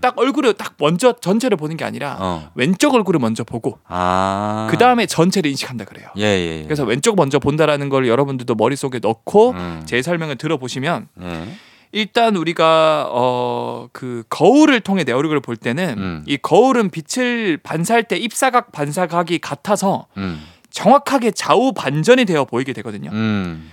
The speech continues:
Speaker 1: 즉 우리가 거울을 통해 내 얼굴을 보면 이 거울에 비친 나의 왼쪽 얼굴은 진짜 내 왼쪽 얼굴이고요.
Speaker 2: 음.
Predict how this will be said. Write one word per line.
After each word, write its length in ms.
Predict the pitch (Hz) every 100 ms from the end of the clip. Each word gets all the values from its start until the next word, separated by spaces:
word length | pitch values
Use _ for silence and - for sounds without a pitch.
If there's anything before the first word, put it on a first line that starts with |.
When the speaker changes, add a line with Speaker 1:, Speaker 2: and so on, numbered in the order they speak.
| -
Speaker 1:
즉 220 | - 240 202
우리가 240 | 226 208
거울을 300 | - 240 277
통해 200 | 233 214
내 100 | 156
얼굴을 320 | 196 202 190
보면 420 | 170 170 208 123 -
이 140 | 156
거울에 340 | 143 185 285 269
비친 280 | 208 196 143
나의 320 | 147 208 175
왼쪽 500 | 120 175 - 277 233
얼굴은 320 | 196 185 185
진짜 460 | - 247 294 302 247
내 80 |
왼쪽 320 | 185 117 143 139
얼굴이고요. 400 | 120 117 - 110 _ _
Speaker 2:
음. 240 | 123 117